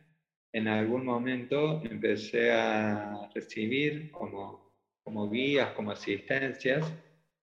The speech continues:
que me llevaron a... Eh, que me llevaron justamente a esto de poder profundizar, empezar a recibir mensajes que fueron lentamente.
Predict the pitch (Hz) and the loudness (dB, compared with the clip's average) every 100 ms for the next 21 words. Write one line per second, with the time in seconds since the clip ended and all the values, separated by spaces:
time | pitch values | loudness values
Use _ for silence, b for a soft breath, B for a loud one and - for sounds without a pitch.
0 | _ 117 110 107 107 110 120 127 120 123 | _ -2 2 6 6 6 4 2 2 2
1 | 123 123 135 139 - 110 107 104 104 101 | 4 2 0 -4 -4 2 6 6 6 6
2 | 98 101 - - - _ 339 - _ _ | 4 2 -6 -12 -18 _ -16 -16 _ _
3 | _ _ _ _ - 113 107 107 113 120 | _ _ _ _ 0 2 6 8 8 8
4 | 120 - 123 123 113 - 117 123 135 120 | 4 0 -2 -2 -4 -2 0 2 6 6
5 | 107 110 107 117 110 107 101 101 98 98 | 8 4 2 2 4 6 6 6 6 2
6 | 107 101 104 107 110 113 - - - _ | 2 2 4 4 4 4 -2 -14 -20 _
7 | _ - 107 - 107 104 101 - - - | _ -4 -4 -4 -4 -2 -2 -4 -10 -4
8 | 107 107 127 120 123 127 - 107 117 117 | -2 0 2 2 2 -2 -2 2 0 0
9 | 101 101 - 135 135 - 123 160 - - | -4 -4 0 0 0 -2 -2 -4 -10 -18
10 | _ _ _ _ _ _ _ _ - 104 | _ _ _ _ _ _ _ _ -2 2
11 | 117 120 117 117 120 139 139 127 131 131 | 6 6 6 4 2 2 2 2 2 2
12 | 117 135 156 160 - | 2 2 2 -4 -10